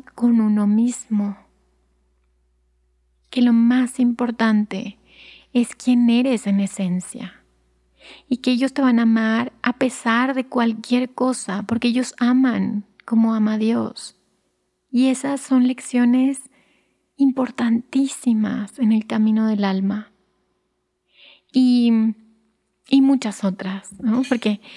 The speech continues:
porque cada uno, eh, nuestras mascotas nos vienen a enseñar lecciones muy particulares y cada uno nos vienen a, a acompañar en momentos muy particulares.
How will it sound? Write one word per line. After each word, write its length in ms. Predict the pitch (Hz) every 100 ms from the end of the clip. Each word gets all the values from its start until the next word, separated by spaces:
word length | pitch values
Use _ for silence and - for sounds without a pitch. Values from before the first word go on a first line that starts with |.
| - -
porque 280 | 233 226 220
cada 340 | 233 233 233
uno, 480 | 233 233 226 254 330 _ _ _
eh, 440 | 208 208 202 196 _ -
nuestras 340 | 214 - 208
mascotas 680 | 202 202 226 214 214 214 226
nos 140 | 214
vienen 220 | 202 208
a 20 |
enseñar 320 | 220 202 190 196
lecciones 420 | 196 208 196 196
muy 280 | 220 240 226
particulares 760 | 180 - - 175 165 165 175
y 120 | 190
cada 340 | - 202 202 208
uno 240 | 214 214
nos 160 | 208 202
vienen 360 | 202 196 190 - - - - -
a, 440 | - 202 190 190 -
a 80 | -
acompañar 580 | 214 208 202 214 214 220
en 120 | 226
momentos 480 | 220 214 220 214 226
muy 380 | 233 233 269 269
particulares. 1080 | 214 214 - - 196 196 190 190 214 -